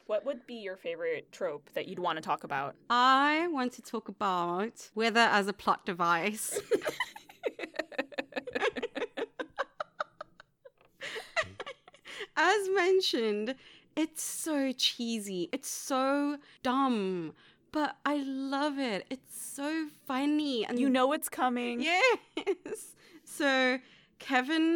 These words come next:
Speaker 2: has finangled himself into, like, going with Jane upstate.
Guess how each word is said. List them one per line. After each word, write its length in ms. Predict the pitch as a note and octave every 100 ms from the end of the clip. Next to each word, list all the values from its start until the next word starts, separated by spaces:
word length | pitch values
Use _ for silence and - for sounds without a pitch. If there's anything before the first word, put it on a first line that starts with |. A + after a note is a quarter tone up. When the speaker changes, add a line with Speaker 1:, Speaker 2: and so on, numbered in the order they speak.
| E4
Speaker 2:
has 540 | C#4+ B3 A3+ A#3 B3
finangled 1160 | C#4+ B3+ A3 G3 G3 G3+ A3 G#3+ G#3 G3 F3+ F3+
himself 640 | G3 F#3 F#3+ F#3+ E3+ F3+ -
into, 280 | F#3 F3+
like, 180 | F3+ F3
going 320 | F3 F3+ F3
with 260 | E3+ F3+ -
Jane 560 | F3+ F3 E3+ E3 E3 E3+ -
upstate. 640 | G#3+ - - - F3 A3